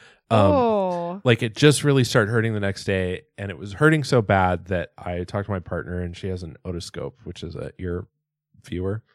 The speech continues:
Speaker 1: Um,
Speaker 2: Uh-huh.
Speaker 1: you know, a magnifying glass for looking in your ear. And, uh,
Speaker 2: Yeah.
Speaker 1: and she's, and she's like, "Oh, like, let me look at it."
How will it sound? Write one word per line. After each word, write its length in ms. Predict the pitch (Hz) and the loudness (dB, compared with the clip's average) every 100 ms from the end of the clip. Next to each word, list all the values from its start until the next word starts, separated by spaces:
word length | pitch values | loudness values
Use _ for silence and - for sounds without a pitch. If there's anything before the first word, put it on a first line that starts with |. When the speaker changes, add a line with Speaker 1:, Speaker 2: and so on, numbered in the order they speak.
| _ _ _ - | _ _ _ -12
Speaker 1:
Um, 160 | 87 | -6
Speaker 2:
Uh-huh. 240 | 269 294 381 440 - | -4 0 0 -2 -6
Speaker 1:
you 100 | 90 | -4
know, 240 | 82 82 _ _ | -4 -10 _ _
a 160 | 95 85 - _ _ _ - | -6 -6 -8 _ _ _ -10
magnifying 480 | 101 95 90 80 82 | -8 -8 -10 -14 -12
glass 240 | 82 80 | -10 -10
for 180 | - 82 | -10 -8
looking 240 | 80 90 | -8 -8
in 60 | 82 | -8
your 100 | 71 | -6
ear. 180 | 87 92 - - _ | -6 -6 -10 -20 _
And, 220 | 107 98 | -2 2
uh, 40 | 95 | 4
Speaker 2:
Yeah. 280 | 87 180 180 | 2 0 -4
Speaker 1:
and 200 | 110 101 | -4 -4
she's, 320 | - 98 92 - _ - | -2 -4 -4 -12 _ -6
and 180 | 101 95 | -6 -4
she's 200 | 107 90 | -4 -2
like, 180 | 87 101 | 0 2
"Oh, 120 | 90 | 2
like, 220 | 90 82 | 0 -2
let 100 | 101 | -4
me 100 | 98 | -4
look 240 | 87 92 - | -2 -4 -4
at 140 | 82 | -4
it." 200 | 82 - | -6 -8